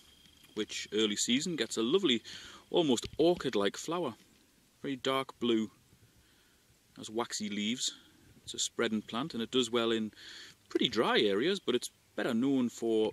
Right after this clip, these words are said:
being a bogland plant. Now, I'm not sure how well this is gonna come out on film,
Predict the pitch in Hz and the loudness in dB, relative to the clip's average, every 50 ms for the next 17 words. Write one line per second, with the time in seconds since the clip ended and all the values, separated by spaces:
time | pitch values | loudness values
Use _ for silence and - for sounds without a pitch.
0 | - - _ - 120 117 107 104 85 - - 107 120 110 104 98 95 98 - - | -4 -8 _ -2 0 0 0 0 -2 -2 0 -2 0 0 0 -2 -4 -4 -8 -10
1 | - 117 - 104 - - _ _ _ _ _ - _ _ _ _ - - - - | -10 -10 -10 -10 -12 -18 _ _ _ _ _ -20 _ _ _ _ -20 -20 -20 -20
2 | - - - - - _ - - - - 135 135 151 180 190 - - 196 156 156 | -20 -20 -20 -20 -20 _ -20 -20 -16 -14 -12 -12 -10 -10 -10 -10 -10 -10 -8 -6
3 | 170 165 160 170 165 165 165 - 160 139 - 151 143 - - 143 143 143 135 131 | -8 -6 -4 -4 -4 -2 -4 -4 -6 -6 -8 -10 -10 -10 -8 -6 -6 -6 -4 -6
4 | 120 - - - 220 220 170 123 127 135 | -10 -12 -12 -10 -8 -8 -8 -8 -10 -14